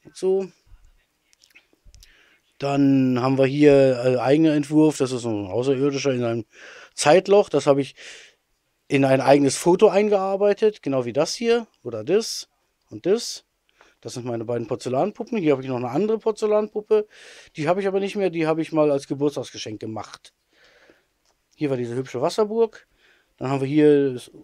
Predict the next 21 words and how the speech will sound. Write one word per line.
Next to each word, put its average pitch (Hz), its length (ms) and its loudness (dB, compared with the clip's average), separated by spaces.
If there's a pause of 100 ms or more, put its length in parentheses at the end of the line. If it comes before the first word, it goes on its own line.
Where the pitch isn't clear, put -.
(200)
ursprüngliche 170 580 -2
Ölgemälde. 190 540 0
Das 156 140 -4
habe 160 140 -4
ich 185 60 -6
aber 180 120 -2
leider 180 260 2
nicht 185 140 -6
mehr. 180 120 0
Das 156 140 -4
war 139 80 -6
mal 131 120 -6
ein 127 60 -12
Auftrag. 175 540 -6 (1120)
Und 160 160 -14
so. 185 320 -4 (1300)
Und 123 100 -10
dann 123 80 -6
hier 139 140 -2
diesen 117 200 -4
Comic. 196 480 0